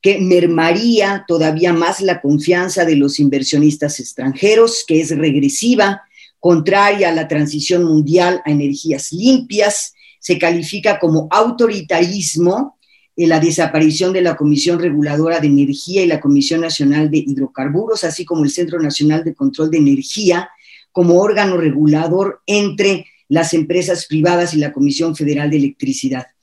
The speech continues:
Se ha dicho que la aprobación de la reforma violaría los principios y derechos de seguridad jurídica, no retroactividad, competencia económica, libre concurrencia, medio ambiente sano, entre otros.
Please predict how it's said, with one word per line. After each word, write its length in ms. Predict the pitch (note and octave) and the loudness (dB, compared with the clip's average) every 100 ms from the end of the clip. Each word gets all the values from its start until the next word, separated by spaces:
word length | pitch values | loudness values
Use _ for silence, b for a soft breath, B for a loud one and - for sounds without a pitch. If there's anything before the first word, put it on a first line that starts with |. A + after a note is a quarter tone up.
| B B B | B B B
Se 180 | - F#3 | -2 -2
ha 40 | |
dicho 280 | F#3 D#3 F#3+ | -2 -4 -4
que 80 | F3 | -2
la 100 | D#3 | -2
aprobación 720 | D#3 D3+ D3 - F#3+ F#3+ G3 - | -2 -2 -2 0 2 2 -2 0
de 120 | D#3+ | 2
la 140 | D#3+ | 2
reforma 580 | D#3 D#3+ G3+ G#3+ G#3 G#3 | 0 -2 0 0 0 0
violaría 500 | F3 D#3 D3+ D#3+ F3 | 2 2 4 2 2
los 180 | E3 - | 0 -4
principios 580 | D3+ D3+ F3+ E3 F#3 D#3+ | 0 0 -2 -6 -6 -2
y 60 | |
derechos 400 | D3 D#3 D#3+ E3+ | 0 0 0 -2
de 100 | D3 | -2
seguridad 520 | C#3 C3+ C#3 C#3 C#3+ - | -2 -2 0 0 -2 -6
jurídica, 680 | E3+ A3 A#3 A#3 A3+ A3 B B B D#3 | -4 0 0 0 0 -2 B B B -2
no 240 | F3+ G#3 | 2 2
retroactividad, 1040 | G3 F3+ D#3+ D#3 D3+ D#3 D3 D#3+ F#3+ G3+ - | 2 0 0 -2 -2 -2 0 2 2 0 0
competencia 640 | D#3+ D3 D3+ E3+ E3+ E3 | 0 0 0 0 -2 -2
económica, 800 | - C#3+ E3+ G3+ G#3 - G3+ F#3+ B B | -4 0 0 0 -4 -2 -2 -2 B B
libre 380 | E3+ G3 F#3+ F#3+ | -6 -2 0 0
concurrencia, 800 | F3 D#3+ D3+ D3 F#3+ G#3 - G3 | 2 0 0 -2 -2 -2 -2 0
medio 320 | F3+ F3+ D#3+ | 2 2 2
ambiente 480 | D3+ D3 F3 D#3 D3 | 0 2 2 0 -2
sano, 500 | D3+ F3+ F#3 F#3 F3+ | -2 -2 -2 -2 -6
entre 520 | - F#3+ F3+ F#3 D#3+ - | -4 -4 -2 -2 -4 0
otros. 580 | G#3 A3+ F3+ D3+ - | 0 0 0 -4 -4